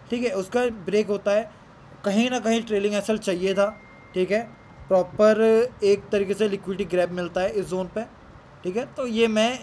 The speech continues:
ऐसा grab zone बना लेता हूँ, मतलब ऐसा zone बना लेता हूँ बस। बाकी इसमें कुछ analysis नहीं था, Analysis जो था वो इस बड़े time frame पे था, ठीक है। इस time frame पे कोई इतना analysis नहीं था, बस मैं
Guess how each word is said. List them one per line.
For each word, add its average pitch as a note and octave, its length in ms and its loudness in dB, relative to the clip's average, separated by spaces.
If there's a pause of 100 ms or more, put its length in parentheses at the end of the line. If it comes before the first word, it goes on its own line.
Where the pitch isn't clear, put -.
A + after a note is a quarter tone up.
ऐसा G3 220 -2
grab F3+ 280 0
zone G#3 220 -4
बना D#3+ 200 -6
लेता C3+ 240 -10
हूँ, A2+ 80 -18 (760)
मतलब F3 260 -4 (220)
ऐसा G3 240 0
zone F#3 260 -8
बना D#3 180 -8
लेता C3+ 220 -14
हूँ C3 140 -16
बस। F3 240 -4 (640)
बाकी G#3 280 -4
इसमें A3+ 220 -8
कुछ A3+ 160 -14
analysis F#3 380 -12
नहीं F3+ 160 -10
था, G#3 80 0 (180)
Analysis A3 340 -2
जो G#3+ 160 0
था A#3+ 120 2
वो B3 220 2
इस A3 160 -6
बड़े G3 240 2
time F3 180 -2
frame D3 200 -10
पे C3 100 -12
था, A#2+ 140 -18 (840)
ठीक B3+ 140 -4
है। A3+ 140 -4 (240)
इस B3+ 140 -10
time A3 180 0
frame A3 180 -2
पे G#3+ 60 -8
कोई A#3 140 -2
इतना A3+ 160 0
analysis F#3 380 -6
नहीं F#3+ 160 -8
था, A3+ 120 0
बस A3+ 200 -4
मैं A#3+ 300 -4